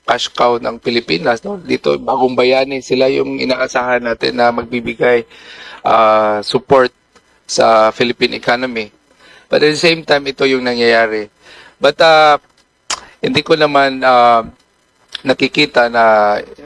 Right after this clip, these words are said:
uh, uh, on one side lang ang, uh, situation. So, uh,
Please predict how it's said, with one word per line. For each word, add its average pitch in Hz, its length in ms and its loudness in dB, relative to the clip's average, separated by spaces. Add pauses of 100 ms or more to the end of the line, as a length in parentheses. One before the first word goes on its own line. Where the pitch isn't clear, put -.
uh, 104 480 2
uh, 110 480 0
on 131 160 -2
one 175 160 2
side 131 320 -2
lang 120 240 0
ang, 110 400 -4
uh, 104 160 0
situation. 110 800 0 (480)
So, 127 560 2
uh, 127 400 4